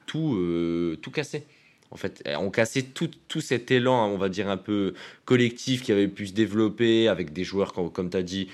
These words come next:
comme Covington et Batum, qui, en fait, font le, justement le lien entre les, enfin, le lien entre les différentes stars.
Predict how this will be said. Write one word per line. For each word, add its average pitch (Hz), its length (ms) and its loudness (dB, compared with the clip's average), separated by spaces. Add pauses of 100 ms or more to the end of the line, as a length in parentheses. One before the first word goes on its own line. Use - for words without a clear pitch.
(160)
comme 85 200 -8
Covington 101 420 -2
et 95 80 0
Batum, 92 340 -4
qui, - 200 -6
en 85 80 -2
fait, - 200 -6
font 92 200 -6
le, 85 260 -2 (320)
justement 98 420 -2
le 95 120 0
lien 87 240 -2
entre 101 420 0
les, 85 480 0
enfin, 85 120 -6
le 80 120 -6
lien 98 160 -2
entre 95 220 -2
les 85 80 -6
différentes 82 480 -6
stars. - 480 -2